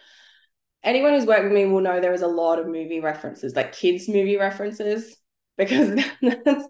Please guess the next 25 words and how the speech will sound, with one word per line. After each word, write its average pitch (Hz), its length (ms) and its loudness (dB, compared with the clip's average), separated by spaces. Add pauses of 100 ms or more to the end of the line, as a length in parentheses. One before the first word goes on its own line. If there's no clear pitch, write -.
(400)
that's, 185 340 -2
I'm 180 200 -2
a 208 40 0
mum. 226 340 0
That's 175 240 -2
what 180 100 -2
I'm 208 120 -2
surrounded 226 420 -2
by 143 200 -4
constantly. 190 720 -6
Moana 190 380 -2
on 165 240 -4
repeat. 175 520 -6 (760)
So 208 240 2
during 240 720 0
this 214 340 -4
stage, - 680 -4 (920)
this 214 280 0
is 262 160 -2
where 190 600 0
you 208 320 0
need 190 320 0
to 170 460 -4 (600)
consciously 247 920 -4
choose 190 800 -6